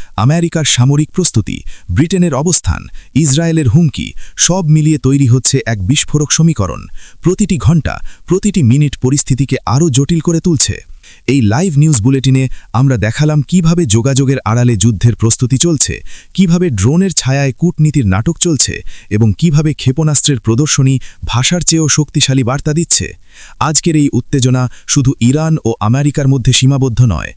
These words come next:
এটি গোটা মধ্যপ্রাচ্য এবং বিশ্বের ভবিষ্যৎ নির্ধারণ করতে পারে। প্রিয় দর্শক, বিশ্ব আজ এক অজানা বিস্ফোরণের অপেক্ষায়।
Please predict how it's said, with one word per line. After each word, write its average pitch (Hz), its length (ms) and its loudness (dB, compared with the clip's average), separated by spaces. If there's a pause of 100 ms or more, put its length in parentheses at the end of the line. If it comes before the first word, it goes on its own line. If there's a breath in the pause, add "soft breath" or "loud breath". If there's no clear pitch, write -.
(260 loud breath)
এটি 123 220 0
গোটা 131 320 0
মধ্যপ্রাচ্য 127 600 0 (340 soft breath)
এবং 117 180 0 (100)
বিশ্বের 151 380 0
ভবিষ্যৎ 127 500 0
নির্ধারণ 135 420 2
করতে 143 260 -2
পারে। 95 240 -6 (440 loud breath)
প্রিয় 190 260 2
দর্শক, 165 400 -2 (360 soft breath)
বিশ্ব 143 280 2 (160)
আজ 123 220 0
এক 135 200 -2
অজানা 139 340 0
বিস্ফোরণের 131 520 0
অপেক্ষায়। 131 500 -6